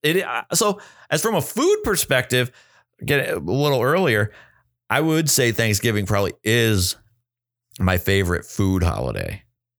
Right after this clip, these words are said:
because there is something about, like, gravy and stuffing and cranberry sauce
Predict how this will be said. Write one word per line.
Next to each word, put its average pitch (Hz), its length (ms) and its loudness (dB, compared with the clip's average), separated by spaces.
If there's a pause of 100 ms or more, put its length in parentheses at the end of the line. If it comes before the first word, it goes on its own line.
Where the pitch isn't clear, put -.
(420)
because 98 500 2
there 151 220 0
is 190 140 0
something 107 600 -2
about, 92 600 0 (680)
like, 73 260 -4
gravy 101 760 0 (500)
and 78 200 -4
stuffing 95 840 0 (540)
and 80 100 -6
cranberry 101 600 2
sauce 87 680 -2